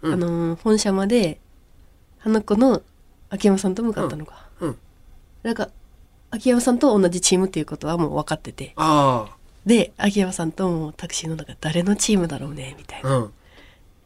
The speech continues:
Speaker 2: 「誰のチームがいい？」みたいな言って。
Speaker 1: うん。
Speaker 2: いや、どのチームもなんか、
Speaker 1: ああ。
Speaker 2: キャラありますけど。
Speaker 1: なるほど。
Speaker 2: この人
Speaker 1: 五人は知ってるんだ。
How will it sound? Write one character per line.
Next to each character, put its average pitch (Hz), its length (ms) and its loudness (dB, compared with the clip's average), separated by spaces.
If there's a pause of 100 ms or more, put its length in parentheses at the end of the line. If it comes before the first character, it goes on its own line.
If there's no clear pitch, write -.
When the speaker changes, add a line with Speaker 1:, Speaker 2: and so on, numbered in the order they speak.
(340)
Speaker 2:
「誰 165 220 -4
の 185 120 0
チ 208 120 -8
ー 220 40 -2
ム 175 60 -2
が 143 60 -6
い - 20 -8
い？」 143 160 -8
み 151 80 -4
た 147 140 -16
い - 20 -16
な - 60 -16
言 - 80 -12
っ - 20 -20
て。 - 180 -10
Speaker 1:
う 131 120 -4
ん。 - 20 -12
Speaker 2:
い - 80 -10
や、 175 100 -6
ど 190 120 -4
の 233 100 0
チ 233 180 0
ー 196 40 4
ム 165 80 0
も 160 120 -4
な 151 100 -6
ん 151 80 -10
か、 151 180 -14
Speaker 1:
あ 127 220 -2
あ。 - 40 -8
Speaker 2:
キ - 120 -10
ャ - 20 -10
ラ 165 100 -2
あ - 20 0
り 170 80 2
ま 165 120 -4
す - 100 -14
け 170 100 -12
ど。 175 80 -10
Speaker 1:
な 139 80 -6
る 139 60 -2
ほ 131 100 2
ど。 110 140 -2
Speaker 2:
こ - 140 2
の 247 60 6
人 - 20 6
Speaker 1:
五 262 60 6
人 214 60 2
は 202 80 4
知 - 140 2
っ - 20 -20
て 180 120 2
る 165 80 4
ん 117 40 0
だ。 107 60 -8